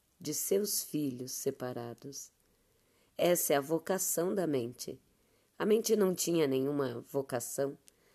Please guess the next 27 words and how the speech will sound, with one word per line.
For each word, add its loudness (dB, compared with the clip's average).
até 4
a 4
separação, 2
porque -2
antes -2
disso -6
tinha 4
somente 0
o -4
que 0
o 2
Espírito 0
Santo 0
é, -2
a -2
resposta 0
de -4
Deus -2
à -2
separação, -6
o 0
meio 4
pelo 2
qual 2
a 2
expiação 0
cura 0